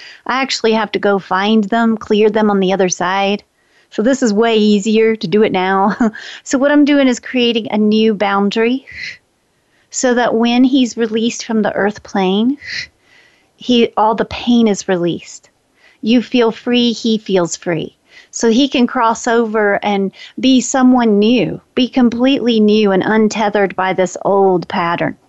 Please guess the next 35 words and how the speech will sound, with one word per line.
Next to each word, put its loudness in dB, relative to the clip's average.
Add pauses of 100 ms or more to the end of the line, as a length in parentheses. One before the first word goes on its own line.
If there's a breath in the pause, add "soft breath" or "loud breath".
(480 loud breath)
And 2
you 2
can 2
be 2
new. 2
You 0
can 0
have 0
a 2
whole 2 (140)
just -2
nice, -4 (300 soft breath)
clean, 2 (180)
separate -4 (380 soft breath)
boundary 2
around 0
you, -2
separate -4
bubble, 0
like -2
the 0
whole, 0 (640 soft breath)
all 2
the -2
pain, -2
all 0
the -4
patterns -2
can -2
just -6
be -6
completely 0
let 0
go 0
of. -4